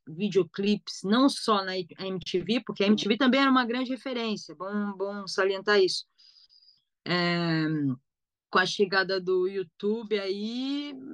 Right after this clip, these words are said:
melhorou muito, né, porque logo no começo eu já tinha uma sa-, já tive uma sacada e vários amigos também, isso foi uma troca, foi, foi automático. "Poxa, é,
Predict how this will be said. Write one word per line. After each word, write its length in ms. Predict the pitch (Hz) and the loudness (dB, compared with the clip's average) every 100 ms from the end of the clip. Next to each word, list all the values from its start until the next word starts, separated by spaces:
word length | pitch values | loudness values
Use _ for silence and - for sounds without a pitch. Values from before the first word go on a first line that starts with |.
| 262 | -14
melhorou 1000 | - 240 247 254 254 247 226 233 254 262 | -8 2 6 6 6 6 6 6 4 2
muito, 720 | 254 233 226 240 247 214 - 180 | -2 -8 -6 -4 -4 -6 -12 -10
né, 200 | 185 196 | -10 -10
porque 520 | 170 - - 196 196 175 _ - - _ _ - | -14 -20 -6 -2 -2 -4 _ -20 -20 _ _ -2
logo 600 | 190 220 247 262 240 240 | 2 2 0 -6 -6 -6
no 200 | 233 226 | -4 -4
começo 420 | - 220 220 226 | 0 2 2 0
eu 60 | 220 | -4
já 100 | 220 | -6
tinha 180 | - 220 | -4 -4
uma 140 | 220 | -4
sa-, 240 | 214 220 - | -4 -10 -8
já 160 | - 202 | -6 -6
tive 160 | - 214 | -2 -2
uma 140 | 214 | -2
sacada 520 | 208 208 - 196 226 | -4 -6 0 2 2
e 160 | 220 170 _ - | -2 -4 _ -4
vários 320 | 190 220 214 | 0 0 -2
amigos 380 | 214 185 208 - | -4 -2 -4 -4
também, 340 | 196 180 180 | -6 -4 -4
isso 140 | 202 - | -4 -6
foi 80 | 185 | -4
uma 160 | 190 175 | -4 -2
troca, 320 | 180 190 - | -2 -4 0
foi, 220 | 190 180 - | 2 2 2
foi 80 | 208 | 2
automático. 640 | 220 262 220 196 208 - _ | 4 4 4 4 2 -8 _
"Poxa, 360 | - 262 - 156 - _ _ _ _ _ _ _ _ | -4 -4 -4 -12 -20 _ _ _ _ _ _ _ _
é, 640 | 185 190 185 175 175 | -4 -4 -4 -4 -4